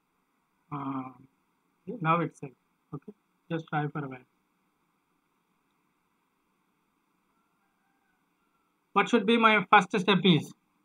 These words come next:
My s-, first step is, question is same, drawing the transfer characteristics. Okay, so what may be my first step is? V I is less than twenty-five volts.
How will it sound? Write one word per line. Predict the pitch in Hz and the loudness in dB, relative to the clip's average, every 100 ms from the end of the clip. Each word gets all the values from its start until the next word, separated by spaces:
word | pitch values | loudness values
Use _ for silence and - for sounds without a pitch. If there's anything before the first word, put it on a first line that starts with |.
| _ _ | _ _
My | 170 190 | 4 4
s-, | 180 - | 4 8
first | 190 190 202 | 8 8 2
step | 214 190 | 2 4
is, | 190 180 151 _ _ _ _ _ _ _ _ _ _ _ | 4 4 2 _ _ _ _ _ _ _ _ _ _ _
question | 202 185 254 | 0 4 4
is | 262 | 4
same, | 190 226 175 | 4 6 8
drawing | 160 190 208 220 | 10 12 10 6
the | 220 | 6
transfer | 202 190 202 190 | 6 6 4 2
characteristics. | 185 175 170 165 170 147 - _ _ _ - | 2 0 -2 -2 -2 -4 -6 _ _ _ -10
Okay, | 156 180 233 - _ _ - | -6 -4 -4 -6 _ _ 6
so | 185 | 10
what | 190 | 10
may | 190 214 | 10 6
be | 196 | 8
my | 208 202 190 | 8 6 6
first | 185 - | 4 2
step | 185 196 170 | 0 0 2
is? | 143 - _ _ _ _ _ _ - - _ _ _ - - _ _ - | 0 -2 _ _ _ _ _ _ -20 -20 _ _ _ -12 -12 _ _ -6
V | 147 185 196 | 4 6 8
I | 214 | 8
is | 208 214 | 8 8
less | 208 190 180 | 6 4 4
than | 185 196 190 | 4 2 4
twenty-five | 175 160 160 160 | 2 2 0 2
volts. | 156 160 135 | 4 2 0